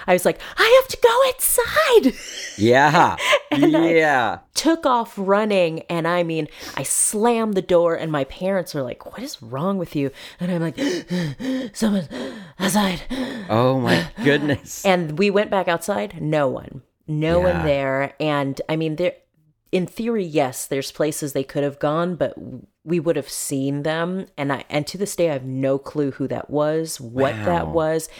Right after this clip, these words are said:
Speaker 1: It's never come back again. Um, I've never run into it again, and I don't know what that encounter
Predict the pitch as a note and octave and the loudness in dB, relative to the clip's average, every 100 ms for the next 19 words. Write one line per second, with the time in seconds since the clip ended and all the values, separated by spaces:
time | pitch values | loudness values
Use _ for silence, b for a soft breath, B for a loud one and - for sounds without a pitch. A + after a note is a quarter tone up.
0 | B - E3 D3+ G3+ G#3 G#3+ A3 A3+ A3+ | B -4 0 0 -2 -4 -4 -2 -2 -2
1 | B3 F#3 D#3+ D3+ D#3 F3 - D3 C3+ B2 | -6 -4 -2 -2 -2 -4 -4 -4 -4 -4
2 | C#3 D#3 D#3+ C#3 C3+ C#3+ C#3+ - C#3 C3+ | -2 -2 -2 -2 -2 -2 -4 -4 -4 -4
3 | C3+ C3 C3 B2+ C3 - C#3+ C#3 C3+ C3 | -2 -2 -2 -4 -4 0 0 0 -2 -2
4 | B2+ C3 C3 B2 - B2 - B2+ B2 - | -2 -4 -4 -6 -6 -12 -8 -6 -6 -6
5 | B2+ A#2+ | -4 -4